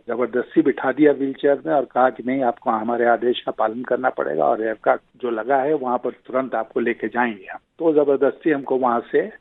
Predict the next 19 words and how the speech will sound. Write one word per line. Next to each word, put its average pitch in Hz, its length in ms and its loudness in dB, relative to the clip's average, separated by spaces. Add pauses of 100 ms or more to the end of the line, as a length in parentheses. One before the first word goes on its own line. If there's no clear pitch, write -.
(100)
ये 127 180 -8
लोग 139 280 0
दबा 117 300 2
के 165 360 -4 (260)
व्हीलचेयर 117 560 -2
में 170 320 -6
और 117 240 -2
हमको 113 300 -8
ले 120 220 0
गए 139 320 2
कि - 300 -12
उन्होंने 127 340 -2
जबरदस्ती 110 600 -4
हमको 120 260 0
हवाई 113 280 -6
जहाज 110 260 -2
में 113 100 2
बिठा 107 240 -6
दिया 113 320 -4